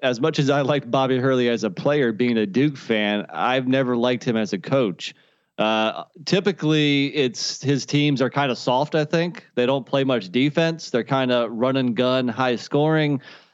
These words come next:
They're good at home, not very good on the road, which kind of is a sign of, of not great coaching, if you ask me.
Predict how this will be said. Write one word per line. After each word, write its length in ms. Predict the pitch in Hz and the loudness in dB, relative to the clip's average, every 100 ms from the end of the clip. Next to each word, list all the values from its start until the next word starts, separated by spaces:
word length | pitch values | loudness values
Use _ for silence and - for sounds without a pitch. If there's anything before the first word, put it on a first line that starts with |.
| _ - | _ -2
They're 340 | 131 131 127 | 2 2 2
good 320 | 110 131 165 | 0 0 2
at 140 | 160 117 | 2 0
home, 560 | 135 139 147 160 156 131 | 0 2 2 2 -2 -2
not 320 | 123 147 135 | 0 0 0
very 220 | 139 143 | 0 2
good 180 | 123 139 | 2 2
on 120 | 135 | 2
the 100 | 120 | 0
road, 480 | 110 127 139 156 151 | 2 2 4 2 2
which 360 | 131 - - _ | 0 -2 -16 _
kind 200 | - 185 | -2 0
of 60 | 151 | 2
is 120 | 131 | 0
a 80 | 117 | -2
sign 560 | - 127 135 127 117 107 | -2 0 0 0 -2 -2
of, 460 | 117 110 98 90 _ _ | 0 0 -4 -14 _ _
of 320 | 120 107 98 107 - | -2 -2 -6 -16 -4
not 260 | 117 127 104 | 0 0 -2
great 240 | 127 113 | -2 -2
coaching, 360 | - 147 151 110 | 0 0 2 0
if 120 | 98 | 0
you 100 | 110 | 0
ask 220 | 107 98 | 0 0
me. 300 | 123 131 107 | 0 2 0